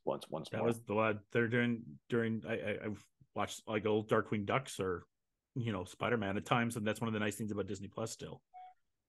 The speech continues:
Speaker 1: Exactly, yeah. It's weird that, like, uh, it's weird that, like, 'cause in my opinion, like, Cartoon Network was, like, the pinnacle, uh, one A or one B of, like,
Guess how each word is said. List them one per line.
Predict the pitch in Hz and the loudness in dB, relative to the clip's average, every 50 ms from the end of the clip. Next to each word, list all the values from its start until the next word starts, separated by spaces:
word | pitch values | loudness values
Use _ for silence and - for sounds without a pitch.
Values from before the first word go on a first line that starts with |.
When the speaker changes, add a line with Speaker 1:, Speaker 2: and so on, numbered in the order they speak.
| _ _ _ | _ _ _
Speaker 1:
Exactly, | - 87 78 76 71 82 82 78 - - - 71 73 76 | -8 -6 -2 2 4 4 4 2 0 -2 -4 -4 -2 -2
yeah. | 82 80 78 82 80 78 82 | -2 0 0 -2 -2 -2 -4
It's | 92 - | 4 10
weird | 120 127 143 151 | 12 12 12 12
that, | 156 - 120 | 12 12 12
like, | 131 110 98 - 110 | 10 8 10 8 6
uh, | 95 92 - | 6 6 6
it's | 127 120 - | 4 6 8
weird | 147 175 170 | 8 10 12
that, | 165 143 123 - - | 12 10 10 10 8
like, | 101 - | 4 6
'cause | - 131 117 | 6 8 8
in | 117 113 | 8 8
my | 117 120 131 139 143 | 10 10 10 12 10
opinion, | 135 - - 117 107 107 | 10 10 6 4 4 4
like, | 101 82 - | 2 0 6
Cartoon | - 123 127 123 - 123 98 | 8 8 8 8 8 6 8
Network | 107 113 76 95 98 95 - | 8 6 6 4 2 4 4
was, | 98 92 - | 2 4 6
like, | 92 85 - - | 6 4 6 4
the | - 90 | 2 2
pinnacle, | - - - 107 107 98 - - 98 92 90 - - - - - - - - - - - | 4 4 6 6 6 6 6 8 8 8 8 8 2 -10 -20 -20 -18 -18 -14 -14 -2 8
uh, | - 196 208 208 202 202 196 196 165 92 67 - - - _ - - _ _ _ _ _ _ _ _ _ - _ _ | 10 12 12 12 12 12 12 12 12 10 6 0 -4 -8 _ -20 -20 _ _ _ _ _ _ _ _ _ -20 _ _
one | - 156 147 170 202 208 202 | 8 10 12 12 12 12 12
A | 165 170 175 175 | 12 12 12 12
or | 170 156 | 12 12
one | 135 127 127 131 135 131 123 113 | 12 12 12 12 12 10 10 10
B | 113 110 113 127 143 151 - - | 12 12 12 12 12 12 10 8
of, | 107 110 104 110 | 8 8 10 10
like, | 104 98 92 - | 10 10 10 6